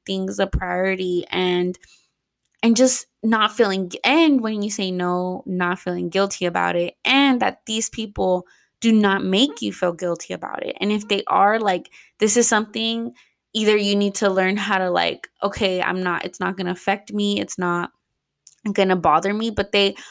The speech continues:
also shouldn't be, like, trying to make you feel guilty either, because, you know, it's kinda like, no, when people say no is a complete sentence. Like, "Hey, do you wanna go here?"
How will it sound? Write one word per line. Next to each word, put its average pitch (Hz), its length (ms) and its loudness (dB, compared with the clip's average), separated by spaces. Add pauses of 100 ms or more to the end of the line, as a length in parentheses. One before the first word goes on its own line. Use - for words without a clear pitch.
(240)
also 247 320 4
shouldn't 226 480 0
be, 202 160 0
like, 185 300 0
trying 185 320 -2
to 185 60 -2
make 180 220 -6
you 190 60 -12
feel 175 460 -2 (480)
guilty 180 420 0
either, 180 420 -4
because, 180 760 -4 (560)
you 220 100 -2
know, 196 180 4
it's 190 140 -2
kinda 208 220 -4
like, 175 260 -6 (320)
no, 190 340 2
when 185 160 -2
people 196 240 -4
say 180 160 0
no 226 540 4 (380)
is 214 140 2
a 220 60 4
complete 214 460 -2
sentence. - 580 -4
Like, 185 180 -4 (580)
"Hey, 240 360 2
do 190 100 -4
you 208 140 -2
wanna 180 300 -2
go 180 580 0 (320)
here?" 190 720 0